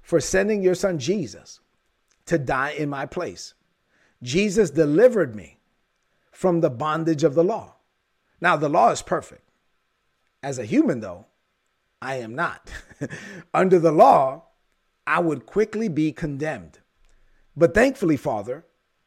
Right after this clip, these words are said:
that I'm under grace. I have been forgiven, not because I'm good, but because you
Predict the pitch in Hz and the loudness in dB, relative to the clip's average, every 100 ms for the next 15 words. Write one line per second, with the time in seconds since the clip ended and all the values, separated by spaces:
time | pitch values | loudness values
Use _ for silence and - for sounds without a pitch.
0 | _ 135 147 156 - 156 160 160 127 139 | _ -10 -8 -10 -8 -6 -2 -2 -2 -10
1 | 123 - - - _ _ _ _ _ _ | -12 -16 -20 -20 _ _ _ _ _ _
2 | 143 165 160 135 156 151 - 151 131 110 | -4 -4 -4 -6 -8 -8 -8 -6 -4 -4
3 | 135 92 78 _ _ _ _ _ 143 214 | -6 -8 -20 _ _ _ _ _ 2 2
4 | - 160 165 170 220 139 113 120 _ _ | 2 -2 0 0 0 -4 -8 -12 _ _
5 | _ _ _ _ 127 160 156 160 - 170 | _ _ _ _ -2 0 0 -4 -4 -4
6 | 147 117 120 151 208 185 | -4 -6 -8 -2 0 -2